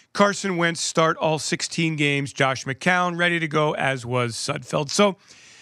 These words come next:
the Eagles facing a new reality in two thousand twenty. Who will be here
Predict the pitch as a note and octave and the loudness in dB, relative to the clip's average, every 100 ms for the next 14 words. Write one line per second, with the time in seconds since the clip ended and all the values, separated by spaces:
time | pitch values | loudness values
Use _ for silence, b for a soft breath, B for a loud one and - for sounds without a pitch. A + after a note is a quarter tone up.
0 | B F#3+ A3+ B3+ B3+ A3+ - A3+ G#3+ A3 | B 2 4 4 4 0 2 0 2 -2
1 | G#3 F#3 - _ _ _ _ - A3 A#3 | -2 -4 -12 _ _ _ _ 4 4 0
2 | A#3 G#3 F#3+ F#3 D#3 C3+ C3 B2 D3+ C3+ | 0 2 2 2 0 -2 -4 -2 -2 2
3 | C#3 B2 - E3 E3+ E3+ E3 _ _ _ | 0 -2 -2 0 2 0 -4 _ _ _
4 | _ _ _ _ _ _ - B3 C4 A#3+ | _ _ _ _ _ _ 2 4 6 4
5 | D#3 G#3 D#3 F3+ D3 B2+ | 4 2 4 2 2 0